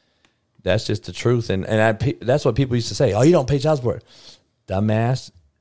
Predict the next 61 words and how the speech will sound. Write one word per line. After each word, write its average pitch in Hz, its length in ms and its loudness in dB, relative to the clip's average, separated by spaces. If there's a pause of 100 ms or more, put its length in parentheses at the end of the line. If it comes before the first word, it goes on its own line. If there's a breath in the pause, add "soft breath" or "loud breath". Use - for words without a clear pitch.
(180)
People, 120 260 0
like, 107 200 2
haters 117 420 2
on 98 80 -2
the 92 60 -4
sa-, 87 280 -4
street, 101 280 -4
I'm 85 120 -6
saying. 82 260 -10
They're 104 120 -2
like, - 140 -4
I'm 101 120 -4
like, 95 160 0
"No, 113 200 0
dumbass. 92 580 -2
If 95 100 -8
I'd 95 140 2
have 90 80 -2
paid 135 240 -2
child 87 180 -2
support, - 200 -2
I'd 90 100 -2
have 98 80 -4
had 92 100 -6
my 87 80 -8
daughter. 98 480 0
She 110 160 -4
didn't 107 220 0
want 123 160 0
me 131 120 -4
to 95 60 -4
pay 87 220 -6
child 87 240 -2
support. 101 140 -2
That's 101 120 -6
why 101 60 -4
she 101 160 -8
never 98 160 -8
filed - 420 -4
for - 80 -14
child - 280 -12
support, - 280 -12
because 95 300 -8
if 92 120 -10
I 90 120 -8
filed 104 400 -4
for - 80 -16
chi-, - 180 -8
if 101 100 -8
she 113 120 -8
filed, 139 580 -2 (640 soft breath)
it's 104 200 -2
on 101 200 0
record 120 340 0
now 95 260 -2
that 95 140 -4
I 92 200 -4
can 95 220 -10
see 87 200 -10
my 90 160 -8
daughter." 113 440 -4